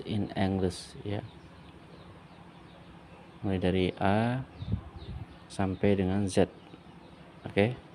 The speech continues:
are you ready? Okay, start. A, B, C, D, E, F, G, H,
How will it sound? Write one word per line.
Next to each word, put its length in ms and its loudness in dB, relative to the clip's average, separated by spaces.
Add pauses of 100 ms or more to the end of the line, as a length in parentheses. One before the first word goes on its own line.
are 80 0
you 100 0
ready? 380 6 (1800)
Okay, 240 0
start. 400 0 (2000)
A, 300 4 (680)
B, 340 4 (640)
C, 420 4 (840)
D, 340 4 (1040)
E, 300 6 (680)
F, 220 8 (640)
G, 400 4 (420)
H, 480 6